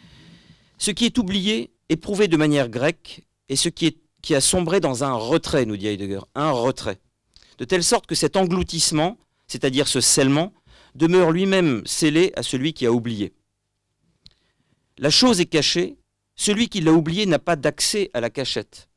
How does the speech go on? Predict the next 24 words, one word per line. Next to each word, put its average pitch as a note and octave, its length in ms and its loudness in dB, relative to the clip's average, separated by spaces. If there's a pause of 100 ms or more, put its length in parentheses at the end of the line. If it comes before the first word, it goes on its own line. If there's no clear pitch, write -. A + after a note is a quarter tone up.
(100)
Une A#2 80 -18
fois D3+ 160 -2
qu'on C3 140 -6
est A#2+ 60 -4
dans A2+ 120 -2
l'oubli, A#2+ 420 -4 (680)
l'accès A2+ 360 -4
est B2+ 100 -4
interdit. A2+ 420 -10 (560)
Donc B2+ 180 -8
si - 120 -4
on E3+ 60 0
veut D#3+ 80 -4
retrouver D3 260 -4
la A#2 100 -2
chose, E3 200 -6
il C3+ 40 -10
faudra A#2 220 -6
peut-être - 540 -8 (1080)
qu'autre C#3+ 240 -4
chose C#3+ 280 -2
rentre A2+ 200 -8
en A#2 80 -6
action. G#2+ 360 -10